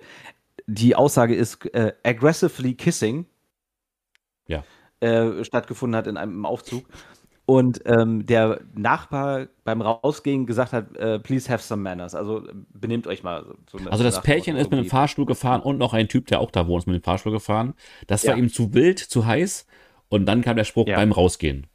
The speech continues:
Speaker 2: So, und das fand
Speaker 1: Genau.
Speaker 2: El Grande Americano nicht so grande.
Speaker 1: Genau, und, und daraufhin hat dann dieser, hat ihn dann, also laut dem Polizeibericht,
Speaker 2: Ja.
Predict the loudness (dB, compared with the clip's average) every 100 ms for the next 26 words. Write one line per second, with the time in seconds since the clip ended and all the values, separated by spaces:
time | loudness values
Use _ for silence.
0 | _ _ -6 -6 -8 -6 -4 0 2 2
1 | 2 2 0 2 2 0 0 -2 0 -2
2 | -4 -6 -4 -4 -6 -8 _ _ _ _
3 | _ _ _ _ _ _ 2 4 2 -2
4 | -4 0 2 2 2 0 0 0 -2 -4
5 | 0 0 0 -6 -8 -6 -4 -6 -8 -10
6 | -12 -12 _ _ _ _ _ _ -4 -2
7 | -2 -4 -6 -8 -6 -2 -2 -2 -8 -10
8 | -20 _ _ _ _ -2